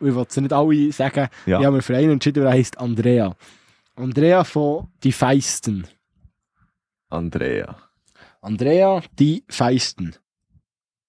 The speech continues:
Speaker 2: Die Feisten.
Speaker 1: Ja. Mit
Speaker 2: Da
Speaker 1: dem,
Speaker 2: kommt er, da kommt er.
Speaker 1: Genau.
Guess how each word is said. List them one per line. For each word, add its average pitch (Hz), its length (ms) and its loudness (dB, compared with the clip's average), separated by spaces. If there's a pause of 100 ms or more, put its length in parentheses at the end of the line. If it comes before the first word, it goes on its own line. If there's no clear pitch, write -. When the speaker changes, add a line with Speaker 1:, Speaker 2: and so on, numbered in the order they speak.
(1900)
Speaker 2:
Die 92 400 2
Feisten. - 800 -4 (520)
Speaker 1:
Ja. 127 200 -4 (260)
Mit 120 220 -14
Speaker 2:
Da 120 40 -6
Speaker 1:
dem, 120 100 -4
Speaker 2:
kommt 85 360 -4
er, - 80 -8
da - 120 -6
kommt 80 300 -4 (100)
er. - 160 -6
Speaker 1:
Genau. 135 240 0